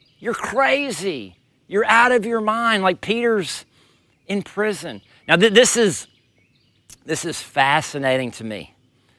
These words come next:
because the church is having an all-night prayer meeting, praying for God to release Peter from prison. God answers their prayer, but they don't believe it. They say, "You're out of your mind. You're, you're crazy."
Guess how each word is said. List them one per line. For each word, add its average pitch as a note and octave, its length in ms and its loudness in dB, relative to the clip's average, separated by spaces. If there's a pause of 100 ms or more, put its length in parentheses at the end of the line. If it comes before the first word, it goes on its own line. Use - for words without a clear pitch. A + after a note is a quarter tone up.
(460)
because E3 320 4
the F3 140 4
church A3 580 4
is E3+ 140 0
having D#3+ 240 6
an C#3+ 80 2
all-night G3 640 4
prayer F3 260 2
meeting, C3+ 300 -2
praying G3 380 4
for D3+ 160 -4
God D#3+ 400 6
to D#3 100 -2
release D3 380 2
Peter F3+ 440 0 (220)
from C3+ 160 -4
prison. B2+ 640 0 (1700)
God F3+ 300 8
answers G3 680 4
their F3+ 140 4
prayer, E3 720 4 (640)
but G3 140 4
they G3+ 120 6
don't A3 180 4
believe C4+ 340 6
it. C#3+ 160 0 (400)
They F#3+ 120 0
say, G#3 340 4 (260)
"You're B3 200 4
out C4 180 8
of B3 140 6
your A3 120 2
mind. A3+ 460 4
You're, G3 420 4 (320)
you're F#3 160 2
crazy." E3+ 720 -4